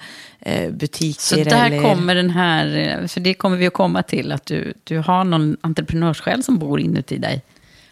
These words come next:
Speaker 1: Ja, men jag gillar, jag gillar bygga saker, göra affärer,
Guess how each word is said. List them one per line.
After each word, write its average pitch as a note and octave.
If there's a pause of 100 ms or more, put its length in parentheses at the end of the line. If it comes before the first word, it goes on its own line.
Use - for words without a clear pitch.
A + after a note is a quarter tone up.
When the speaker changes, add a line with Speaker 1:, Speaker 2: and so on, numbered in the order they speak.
(120)
Speaker 1:
Ja, G3+
men A3+
jag B3+
gillar, G#3+ (800)
jag A3
gillar G#3 (260)
bygga F#3+
saker, D#3 (400)
göra F3+
affärer, D#3